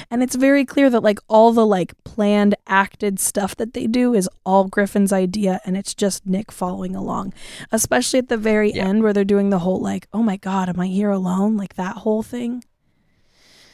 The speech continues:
Speaker 2: Yeah, that's clearly,
Speaker 1: It's
Speaker 2: that's
Speaker 1: very
Speaker 2: a, that's
Speaker 1: clearly
Speaker 2: got Griffin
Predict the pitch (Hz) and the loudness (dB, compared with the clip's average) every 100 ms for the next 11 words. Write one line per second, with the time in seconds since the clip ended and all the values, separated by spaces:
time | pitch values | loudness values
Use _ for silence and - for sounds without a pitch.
0 | _ _ _ _ _ _ 127 117 131 - | _ _ _ _ _ _ -6 -2 -2 -4
1 | - 156 139 131 101 - 226 233 247 262 | -4 -2 0 0 -2 0 2 4 4 2
2 | 147 254 247 233 226 220 240 | 2 4 4 4 2 2 2